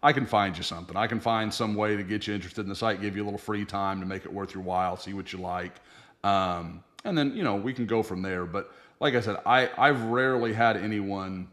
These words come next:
that came to, you know, came to the site and didn't enjoy what they're doing. I mean, it's just, it's,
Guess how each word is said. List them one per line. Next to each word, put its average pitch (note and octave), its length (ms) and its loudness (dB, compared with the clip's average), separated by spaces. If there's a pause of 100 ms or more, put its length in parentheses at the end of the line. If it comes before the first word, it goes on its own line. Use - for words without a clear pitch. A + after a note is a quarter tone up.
(180)
that G#2 360 -2
came G#2 380 -4
to, G2+ 180 -6
you G#2+ 120 -4
know, F2+ 160 -4
came D3+ 220 4
to B2 60 -2
the A#2+ 60 -2
site A2 360 2 (360)
and G2+ 160 -2
didn't G#2+ 300 -2
enjoy G#2+ 400 -2
what G2 160 -4
they're F#2 120 -4
doing. E2+ 200 -8
I - 20 -8
mean, F#2 160 -8
it's F#2 160 -8
just, - 220 -6 (120)
it's, - 360 -6